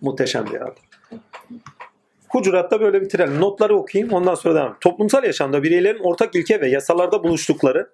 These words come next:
diğer bireylerle yaşamlarını kolaylaştıracak ve sürdürülebilir bir toplumsal yaşamın, bir de okuyorum. Toplumsal yaşamda bireylerin ortak ilke ve yasalarda buluştukları,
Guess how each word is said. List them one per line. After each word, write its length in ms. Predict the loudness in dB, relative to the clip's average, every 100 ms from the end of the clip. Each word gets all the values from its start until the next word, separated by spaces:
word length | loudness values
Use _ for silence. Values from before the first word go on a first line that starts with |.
| _ -6 0
diğer 260 | 2 2
bireylerle 420 | 0 2 2 2
yaşamlarını 560 | 2 0 0 0 0 0
kolaylaştıracak 800 | 2 2 0 -2 -2 -2 0 -2
ve 60 |
sürdürülebilir 800 | -2 0 0 2 2 2 0 0
bir 120 | -2
toplumsal 500 | -2 -2 -2 0 0
yaşamın, 480 | 0 -2 -6 -6 -8 _ -20 -12 -2
bir 60 | 2
de 60 |
okuyorum. 480 | 2 2 0 0 -4 -12 _ _ -20 -6 -2
Toplumsal 520 | 0 0 0 0 0
yaşamda 460 | 0 -2 -2 -2
bireylerin 520 | 0 2 2 0 -2 -2
ortak 400 | 0 0 -2 -2
ilke 440 | -2 0 -2 -4 _ _ _ 0
ve 80 |
yasalarda 800 | 0 2 0 0 0 0 0 0
buluştukları, 720 | 0 0 -2 -2 0 0 0